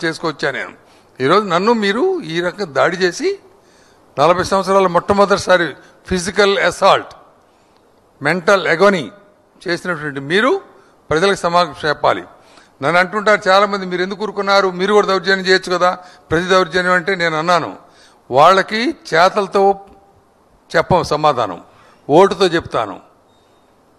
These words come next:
ప్రజాస్వామ్యంతో చెప్తాను, ప్రజల చేత చెప్పిస్తాను సమాధానం వాళ్ళకి." వాళ్ళు ఎంత దుర్మార్గం చేశారో, ఆ తర్వాత నేను ఆరు గంటల సేపు చెప్పాను, ప్రజలందరికీ చెప్పాను. ఆ పగిలిన కారు, తగిలిన దెబ్బలు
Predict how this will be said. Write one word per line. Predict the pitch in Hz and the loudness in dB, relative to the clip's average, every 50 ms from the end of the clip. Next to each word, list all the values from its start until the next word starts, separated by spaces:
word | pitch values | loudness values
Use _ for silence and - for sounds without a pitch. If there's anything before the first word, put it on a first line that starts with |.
| _ - | _ -6
ప్రజాస్వామ్యంతో | 123 139 165 185 202 202 190 - 208 196 196 202 196 196 190 | -2 0 2 4 4 2 2 0 -2 -2 -2 -2 -2 -2 -4
చెప్తాను, | 170 175 170 - - 196 196 185 | -4 -6 -8 -4 -4 -4 -4 -2
ప్రజల | - 170 175 180 220 226 - 240 | -4 -4 -2 0 -2 0 2 0
చేత | 220 180 190 | 0 0 0
చెప్పిస్తాను | 196 190 190 170 - - 175 160 139 | -4 -4 -6 -6 -4 -4 -4 -4 -4
సమాధానం | 156 151 156 160 165 156 151 139 | -6 -4 -4 -4 -4 -4 -4 -6
వాళ్ళకి." | 127 127 127 127 - 113 120 _ _ - _ _ - 127 | -6 -8 -8 -10 -14 -18 -20 _ _ -20 _ _ -2 0
వాళ్ళు | 143 156 156 | 0 2 0
ఎంత | 151 151 180 | 0 -4 -4
దుర్మార్గం | 156 160 165 170 190 202 202 196 202 196 180 | -2 -2 0 2 2 2 2 2 -2 -4 -4
చేశారో, | 190 185 - - 185 185 208 233 392 - - - - _ _ _ _ _ _ _ _ _ - | -4 -4 -2 0 2 2 4 2 2 0 -6 -16 -20 _ _ _ _ _ _ _ _ _ -2
ఆ | 131 143 | 0 0
తర్వాత | 147 - 156 160 190 202 208 202 - 247 - - 339 320 - - _ _ - | 0 2 2 4 6 6 4 4 2 0 -2 -2 -4 -10 -16 -20 _ _ -12
నేను | 123 143 160 160 156 | -10 -8 -4 0 2
ఆరు | 156 170 175 170 | 2 4 2 2
గంటల | 156 175 175 208 202 | 0 -2 -4 -4 -4
సేపు | - - 185 170 - - 117 95 - _ _ _ _ _ _ _ _ _ _ _ - - | -4 -4 -4 -4 -6 -8 -12 -12 -14 _ _ _ _ _ _ _ _ _ _ _ -6 -6
చెప్పాను, | 170 - - 208 190 170 123 101 | -4 0 2 2 2 2 0 -6
ప్రజలందరికీ | - - 160 170 185 185 180 175 180 180 - - 170 | -10 -6 -4 -2 -2 -2 -2 -4 -4 -6 -6 -8 -12
చెప్పాను. | 147 - 180 165 156 147 | -8 -4 -4 -2 -2 -2
ఆ | 143 147 139 - - _ _ _ _ - | -2 -2 -4 -10 -16 _ _ _ _ -10
పగిలిన | 143 151 180 175 170 | -6 -4 -4 -4 -4
కారు, | - - 160 170 196 226 269 392 - - - _ _ - - - - _ _ _ _ _ _ _ _ _ _ _ _ _ _ _ - | 0 2 2 2 4 2 0 -4 -4 -10 -16 _ _ -20 -20 -20 -20 _ _ _ _ _ _ _ _ _ _ _ _ _ _ _ 0
తగిలిన | 156 165 175 180 165 | 2 2 2 2 2
దెబ్బలు | 143 147 156 156 175 208 226 277 392 370 | 2 0 0 2 2 2 2 2 0 -2